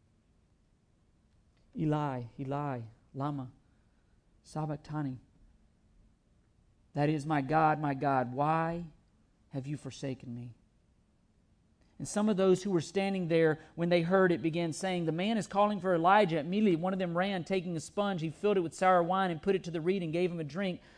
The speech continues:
But the rest of them said, "Let us see whether Elijah will come save him." And Jesus cried out again with a loud voice and yielded up his spirit.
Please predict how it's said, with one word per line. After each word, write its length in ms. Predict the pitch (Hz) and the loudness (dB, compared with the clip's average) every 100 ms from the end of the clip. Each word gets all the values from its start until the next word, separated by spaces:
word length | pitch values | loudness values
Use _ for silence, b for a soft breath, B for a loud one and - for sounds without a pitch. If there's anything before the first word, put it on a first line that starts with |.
| b | b
But 120 | 170 | 0
the 60 | 165 | 6
rest 240 | 180 196 | 8 8
of 40 | 190 | 4
them 140 | 165 | -4
said, 240 | - 170 | 2 4
"Let 180 | 156 180 | 6 6
us 180 | 202 196 | 6 0
see 180 | 220 202 | -2 2
whether 280 | 170 165 156 | 4 4 4
Elijah 400 | 156 165 151 147 | 2 0 0 -6
will 120 | 143 | -6
come 180 | 151 143 | -6 -6
save 300 | 156 147 135 | -4 -6 -6
him." 300 | 131 123 131 b b b b b | -10 -10 -14 b b b b b
And 140 | 160 | -4
Jesus 400 | 147 202 196 180 | 2 2 2 0
cried 300 | - 202 196 | 0 6 8
out 160 | 196 190 | 10 6
again 340 | 170 185 185 | 4 -2 -2
with 100 | 165 | -2
a 60 | 160 | 2
loud 300 | 170 175 156 | 6 6 4
voice 300 | 170 175 - | 2 2 0
and 160 | 151 147 | -4 -2
yielded 600 | 165 185 185 185 180 - | 2 2 4 2 0 -2
up 400 | 160 160 160 - _ _ _ _ _ - | 2 2 2 -8 _ _ _ _ _ -10
his 140 | 139 | -8
spirit. 560 | - - 135 123 - | -8 -8 -8 -8 -12